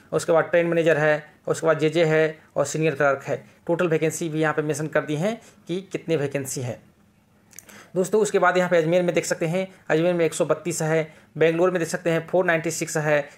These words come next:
यहाँ पे सबसे ज़्यादा वैकेंसी देखने को जो मिल रहा है गुड्स ट्रेन मैनेजर का मिल रहा है।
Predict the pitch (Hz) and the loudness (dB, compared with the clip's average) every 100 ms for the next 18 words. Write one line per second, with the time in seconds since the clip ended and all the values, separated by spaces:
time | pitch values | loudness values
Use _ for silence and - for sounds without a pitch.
0 | - 156 147 156 160 190 180 165 156 160 | -2 0 0 -2 2 2 4 2 0 -2
1 | 156 156 156 151 156 143 143 135 151 - | -2 -2 -2 -2 0 0 0 0 -4 -8
2 | - - _ 151 165 - 160 156 147 147 | -20 -20 _ -2 -2 0 0 2 2 0
3 | 151 156 139 131 131 113 | 2 0 0 0 0 -2